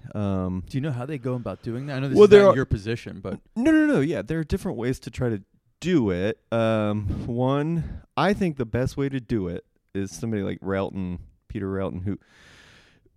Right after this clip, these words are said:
Speaker 1: if you can reduce well-being to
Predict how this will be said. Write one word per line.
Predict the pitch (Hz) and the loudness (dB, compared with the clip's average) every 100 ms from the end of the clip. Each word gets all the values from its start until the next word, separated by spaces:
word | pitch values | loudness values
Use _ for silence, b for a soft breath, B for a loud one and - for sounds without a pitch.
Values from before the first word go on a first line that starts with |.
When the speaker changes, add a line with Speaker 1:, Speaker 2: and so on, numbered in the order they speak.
| _ _ | _ _
Speaker 1:
if | - - | -10 -6
you | 127 | -8
can | - 123 | -4 -2
reduce | 117 113 151 180 - | -2 -2 -2 -2 -4
well-being | 117 127 110 107 107 110 113 113 - _ - | -4 -4 -2 -4 -4 -2 -4 -6 -12 _ -8
to | - 98 95 95 | -2 -2 -2 -8